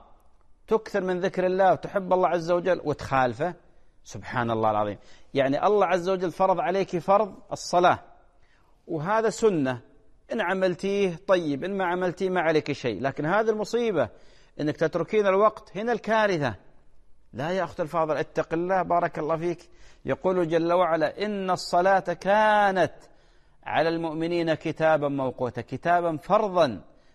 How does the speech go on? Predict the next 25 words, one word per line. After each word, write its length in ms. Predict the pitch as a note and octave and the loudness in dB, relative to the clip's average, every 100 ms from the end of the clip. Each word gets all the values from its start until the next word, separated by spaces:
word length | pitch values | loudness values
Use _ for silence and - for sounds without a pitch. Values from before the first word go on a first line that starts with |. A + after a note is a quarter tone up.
| _ | _
لازما 800 | A2+ D3+ G#3 G#3+ F3 F#3 F3+ C3 | -4 0 2 2 0 -4 -2 -4
وحتما 640 | A#2 A2 G#3 - F#3+ F3+ C3 | -6 -6 -6 -6 -8 -6 -2
واجبا 680 | D3+ G#3 G3 G3+ F#3+ C3 - - - - - - | 0 0 -2 0 0 0 -8 -20 -20 -20 -20 -16
على 240 | - C#3 | -6 -4
المؤمنين، 840 | D#3 D#3+ E3 E3 F#3+ A3 G3 A#2 - - - - | -2 -4 -4 -2 -2 0 0 -2 -6 -16 -20 -12
كتابا 560 | B2 D#3 F3+ G3 G3+ | -2 2 4 2 0
مفرو-، 480 | G3+ C#3+ - D#3 C#3+ | -2 -4 -6 -8 -6
مو-، 280 | C#3 C#3+ C3 | -6 -6 -2
آه، 120 | C3+ | -2
موقوت، 460 | C3 D3+ G3 G3 D#3 | 0 -2 0 -2 0
يعني 220 | C#3+ D3+ | -2 -2
مؤقت، 720 | D#3 E3 G#3+ - - E3 - | -2 -2 -2 -4 -2 -2 -2
له 140 | D#3 | -2
ابتداء 440 | E3 - E3+ G#3+ F#3+ | -2 -4 -2 0 0
وله 160 | G3+ | 0
انتهاء. 520 | G3 E3+ F#3 A3+ G3+ - - - - - - - | -2 -4 -2 -2 -2 -6 -20 -20 -20 -20 -20 -8
ولأجل 380 | B2 C3+ C#3 D#3 | -4 -2 0 2
هذا 260 | D#3 C#3+ | 2 2
لما 240 | C#3 C3+ C3+ | 0 -2 -2
جاء 240 | D3 E3 | -2 0
رجل 340 | D3 D3+ D3 | 0 0 -2
إلى 180 | A2+ C3 | -2 -2
النبي 300 | D3+ C3+ A2+ | 0 -2 -2
عليه 180 | A2+ C3 | -2 -2
الصلاة 360 | B2 - B2+ | -2 0 0